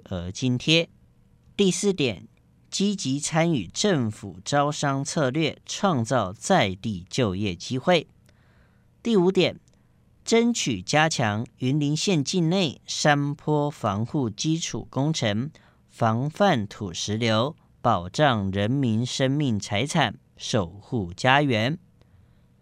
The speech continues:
休闲。第一点，推动全民运动，并争取设置优质休闲运动场所。第二点，争取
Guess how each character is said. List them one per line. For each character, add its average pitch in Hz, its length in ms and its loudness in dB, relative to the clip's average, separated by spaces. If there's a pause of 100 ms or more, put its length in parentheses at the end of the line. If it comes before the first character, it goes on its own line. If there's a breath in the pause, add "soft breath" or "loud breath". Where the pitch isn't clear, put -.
(420)
休 226 240 4
闲。 143 380 0 (440 soft breath)
第 254 200 0
一 240 40 0
点， 170 260 2 (640 soft breath)
推 208 220 2
动 196 320 4
全 131 300 0
民 147 240 0
运 175 200 2
动， 170 320 4 (240)
并 156 200 6
争 180 240 4
取 110 200 -2
设 131 280 0
置 120 380 -2 (100)
优 196 260 2
质 120 320 -2
休 156 400 -2
闲 107 340 -2
运 127 240 2
动 113 280 0
场 101 280 -4
所。 117 320 -2 (880 soft breath)
第 226 160 2
二 220 100 2
点， 139 260 0 (540)
争 208 260 2
取 - 360 -4